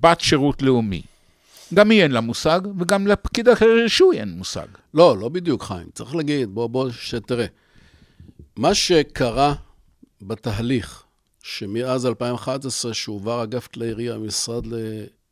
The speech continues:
Speaker 2: משרד הפנים למשרד לביטחון הפנים, שזה באופן טבעי, זה מה שהיה צריך להיות. מה שקרה מאז, היו המון תהליכים. ביניהם, למשל,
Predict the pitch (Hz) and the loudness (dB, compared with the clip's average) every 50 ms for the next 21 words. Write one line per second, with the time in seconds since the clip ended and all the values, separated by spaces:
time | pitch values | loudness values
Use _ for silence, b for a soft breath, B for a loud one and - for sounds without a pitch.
0 | - 104 98 101 101 101 - - 123 120 120 117 - 123 123 120 110 104 104 104 | -16 -16 -12 -10 -8 -8 -6 -6 -6 -6 -6 -8 -6 -4 -4 -4 -4 -6 -8 -10
1 | 101 - 113 117 113 110 107 101 - - 123 123 131 - 311 262 175 113 107 113 | -10 -10 -8 -8 -10 -10 -10 -12 -12 -12 -12 -12 -10 -8 -6 -6 -6 -4 -4 -4
2 | 110 110 110 131 127 - 160 135 - - 147 151 165 135 113 110 113 117 - 123 | -6 -4 -6 -8 -6 -4 -4 -4 -4 -4 -4 -4 -4 -4 -4 -4 -6 -6 -6 -8
3 | 120 117 - 131 - 220 269 302 262 - b b b b b b b b b b | -8 -10 -12 -12 -10 -10 -10 -10 -10 -14 b b b b b b b b b b
4 | b b b b b b b _ - - 156 185 - 196 175 - 143 139 127 135 | b b b b b b b _ -10 -8 -8 -6 -6 -6 -6 -4 -2 -2 0 0
5 | 143 151 131 127 117 127 143 143 131 123 131 156 160 156 - 135 120 113 110 - | 0 0 0 0 0 0 0 0 0 0 -2 -2 -4 -6 -6 -6 -6 -6 -8 -10
6 | - 127 113 107 104 113 113 117 113 117 147 214 262 240 165 117 101 - - - | -10 -10 -8 -6 -4 -4 -2 0 0 2 2 2 2 2 0 -2 -4 -4 -8 -8
7 | 101 98 104 113 127 170 | -8 -8 -8 -8 -8 -10